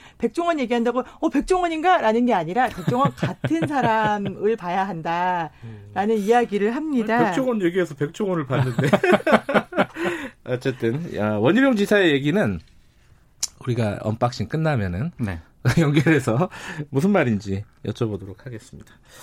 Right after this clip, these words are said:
Speaker 2: 아, 하나만 더 얘기할까요? 그 추미애 장관이 윤석열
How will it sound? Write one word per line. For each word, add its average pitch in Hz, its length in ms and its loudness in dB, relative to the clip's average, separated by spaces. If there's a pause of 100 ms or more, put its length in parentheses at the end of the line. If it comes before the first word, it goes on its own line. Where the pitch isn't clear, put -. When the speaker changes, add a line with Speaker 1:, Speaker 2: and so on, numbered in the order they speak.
(520)
Speaker 2:
아, 131 460 -6 (240)
하나만 285 280 -6
더 160 140 0
얘기할까요? 143 400 -2
그 196 320 2 (240)
추미애 359 440 -4
장관이 180 600 -2
윤석열 160 800 -2